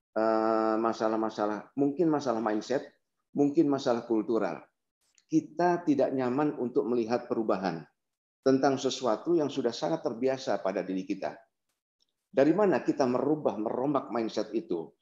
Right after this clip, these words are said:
supaya kita terbuka? Seperti Kolonel Aris, yaitu lihat perbandingan. Eh, seperti Kolonel Aris,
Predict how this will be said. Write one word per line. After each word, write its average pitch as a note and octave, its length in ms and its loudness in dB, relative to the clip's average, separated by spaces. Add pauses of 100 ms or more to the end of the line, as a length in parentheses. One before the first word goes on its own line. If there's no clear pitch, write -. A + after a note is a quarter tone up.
(120)
supaya A#2+ 340 0
kita A2+ 280 0
terbuka? - 520 -2 (520)
Seperti A#2 360 0
Kolonel G#2 380 2
Aris, G2 520 -2
yaitu G#2 460 2 (200)
lihat D#3 400 2
perbandingan. G#2+ 720 0 (640)
Eh, A2+ 460 6 (180)
seperti A#2+ 320 0
Kolonel G#2+ 400 4
Aris, - 560 0